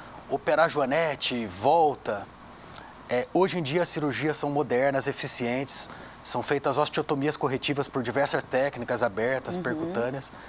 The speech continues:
Speaker 1: É, não, não, o, o índice de recidiva é muito baixo.
Speaker 2: Tá certo.
Speaker 1: E, e, e é um, é um,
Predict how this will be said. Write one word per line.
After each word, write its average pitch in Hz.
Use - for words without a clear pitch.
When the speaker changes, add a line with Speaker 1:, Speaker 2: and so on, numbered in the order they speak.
Speaker 1:
É, 127
não, 147
não, 139
o, 131
o 135
índice 165
de 147
recidiva 143
é 131
muito 139
baixo. 120
Speaker 2:
Tá 175
certo. 160
Speaker 1:
E, 135
e, 135
e 123
é 127
um, 127
é 123
um, 131